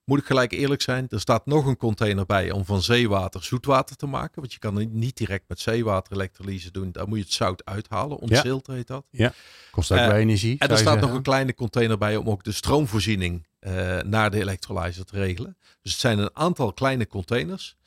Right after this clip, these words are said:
Speaker 1: Eh, op zich allemaal nog relatief kleine schaal. En als je bedenkt dat je dan dat vijfhonderd keer zo groot zou moeten doen, dan past het eigenlijk weer niet op het platform. Dus je moet nog wel iets intelligenters doen
Speaker 2: Ja.
Speaker 1: in de opschaling. Het is niet gewoon stapelen van containers.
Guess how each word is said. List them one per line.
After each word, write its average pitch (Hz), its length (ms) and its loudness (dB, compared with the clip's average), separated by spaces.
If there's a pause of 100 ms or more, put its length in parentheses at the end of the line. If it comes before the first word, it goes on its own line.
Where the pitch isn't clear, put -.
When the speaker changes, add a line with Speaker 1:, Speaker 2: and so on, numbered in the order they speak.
(400)
Speaker 1:
Eh, 107 280 0
op - 160 -6
zich - 280 2
allemaal 147 260 2
nog 98 140 -2
relatief 127 400 -2
kleine 95 280 -2
schaal. 101 300 -4
En 160 60 -8
als 127 160 -4
je 101 80 -8
bedenkt 113 320 0
dat 101 180 -4
je 110 60 -10
dan 98 400 -4
dat - 300 -12 (280)
vijfhonderd 117 560 -2
keer 117 160 0
zo 95 120 -4
groot 139 260 2
zou 110 160 0
moeten 104 240 -6
doen, 98 180 -4
dan 95 180 -6
past 131 220 -4
het - 120 -6
eigenlijk 139 320 -2
weer 107 120 0
niet 107 200 2
op 104 80 -6
het - 120 -18
platform. 151 460 -4
Dus 165 140 -4
je - 80 -6
moet 131 100 -2
nog 113 100 -4
wel 120 140 -2
iets 104 140 -8
intelligenters 110 680 -6
doen 101 260 -6 (180)
Speaker 2:
Ja. 117 180 4
Speaker 1:
in 143 160 2
de 104 100 0
opschaling. 127 520 -4
Het 127 120 -8
is 110 140 -6
niet 151 180 -4
gewoon 101 220 0
stapelen 104 520 0
van 95 160 -2
containers. 120 680 -6